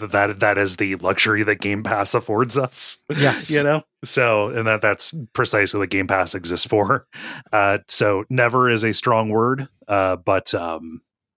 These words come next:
Speaker 1: yeah, uh, pr-, pro-, probably not near the top of the list for me.
Speaker 2: I'm not, I'm not a Team Ninja guy.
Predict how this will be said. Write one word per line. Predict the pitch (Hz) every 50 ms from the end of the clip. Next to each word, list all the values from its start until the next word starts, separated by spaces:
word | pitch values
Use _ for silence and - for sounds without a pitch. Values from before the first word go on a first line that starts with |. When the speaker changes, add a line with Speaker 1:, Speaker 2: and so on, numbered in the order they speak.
| _
Speaker 1:
yeah, | - - - - - - _ _ _ _ _ -
uh, | 110 104 95 90 - _ -
pr-, | 143 127 - -
pro-, | - 123 110
probably | - - 113 107 101 101 98
not | 95 92 92 95 110
near | 104 101 95
the | 90 92
top | - - 90 -
of | - 85
the | 82
list | 85 82 82 - -
for | - 87
me. | 85 82 80 - - _ _ _ _ _ _ _ _ _ _ - -
Speaker 2:
I'm | 208 214
not, | 226 233 226 -
I'm | 175
not | 190 220 233 226
a | 220 208
Team | 180 - - 202 190
Ninja | 180 170 165 147 123
guy. | 120 123 143 151 -